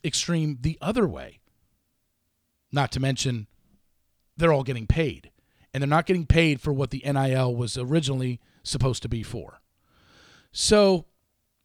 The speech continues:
I, I totally agree with Joel. I have no problem with Jeff Hafley leaving, but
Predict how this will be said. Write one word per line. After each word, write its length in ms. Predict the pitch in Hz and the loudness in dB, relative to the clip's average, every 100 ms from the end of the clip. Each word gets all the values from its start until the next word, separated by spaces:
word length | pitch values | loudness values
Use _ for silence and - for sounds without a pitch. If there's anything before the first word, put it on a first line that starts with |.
| _ _ _ _ _ _ _ _ _ _ - | _ _ _ _ _ _ _ _ _ _ -2
I, 140 | 165 | -2
I 340 | 160 151 147 127 - | 0 0 -2 -6 2
totally 320 | 185 208 214 | 6 8 8
agree 240 | 190 196 | 4 2
with 140 | 190 165 | 4 2
Joel. 420 | 185 180 180 - _ _ _ _ _ _ _ - | 4 4 4 0 _ _ _ _ _ _ _ -4
I 140 | 147 | 2
have 160 | 151 135 | 2 2
no 280 | 156 165 170 | 2 4 2
problem 380 | - 170 170 160 | 2 2 0 -2
with 120 | 139 | -2
Jeff 200 | 165 143 | -2 0
Hafley 360 | 147 151 165 151 | -2 -2 -4 -2
leaving, 400 | 156 160 170 160 - _ _ | -2 0 -4 -6 -16 _ _
but 300 | - 156 127 | -2 -2 -2